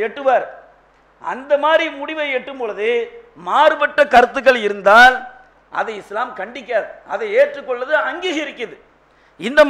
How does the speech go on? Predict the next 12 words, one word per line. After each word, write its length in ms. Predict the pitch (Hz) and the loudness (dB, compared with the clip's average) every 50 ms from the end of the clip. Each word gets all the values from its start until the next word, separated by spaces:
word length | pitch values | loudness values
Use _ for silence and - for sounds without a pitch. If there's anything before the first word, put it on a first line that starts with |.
| 269 | 8
மாதிரி 420 | 285 311 339 349 339 320 302 285 277 254 233 214 208 - - _ _ - 170 | 8 10 8 8 6 4 2 2 2 0 0 -2 -6 -10 -18 _ _ -8 -6
நமக்கு 300 | 196 254 302 320 - 320 330 320 | -4 -4 -4 -4 -6 -6 -6 -4
மத்தியில 340 | 302 294 - 294 285 277 269 262 208 175 - - - - - _ _ _ _ _ _ - | -4 -6 -6 -6 -6 -2 2 2 2 0 -2 -8 -18 -20 -20 _ _ _ _ _ _ 0
கருத்து 280 | 208 233 294 254 - 302 294 | 0 0 0 0 -4 -6 -4
வேறுபாடுகள் 500 | 285 277 269 277 269 269 254 254 233 220 | -2 -2 0 0 -2 -2 -2 -4 -4 -4
வரும் 200 | 220 233 247 254 | -4 -6 -4 -4
பொழுது 220 | 247 247 254 269 285 262 262 | -4 -4 -4 -4 -4 -2 -2
நாம 180 | 262 277 294 269 262 254 | -2 -2 -2 -2 -6 -6
எப்படி 200 | 254 - 302 285 262 254 | -8 -8 -10 -8 -6 -6
நடந்துக்கிடணும்? 720 | 254 269 262 262 226 247 247 240 233 240 240 247 247 254 - - - - _ _ _ _ _ _ _ _ _ _ _ _ _ _ _ _ _ _ | -6 -6 -8 -8 -8 -6 -6 -4 -4 -4 -4 -2 -4 -4 -6 -12 -20 -20 _ _ _ _ _ _ _ _ _ _ _ _ _ _ _ _ _ _
அதற்குத்தான் 680 | - 170 202 233 233 202 214 165 143 196 226 285 294 285 - - - - _ _ _ _ _ _ _ _ _ _ _ _ _ _ _ _ _ _ _ _ - | 4 4 6 6 6 4 2 2 4 6 8 8 6 6 2 -8 -16 -20 _ _ _ _ _ _ _ _ _ _ _ _ _ _ _ _ _ _ _ _ -14
சஹாபாக்களுடைய 920 | 160 151 175 226 262 294 302 285 285 285 269 269 269 262 247 247 247 233 | -12 -8 -4 -2 -2 -2 -2 0 0 0 0 0 -2 -6 -6 -4 -2 -4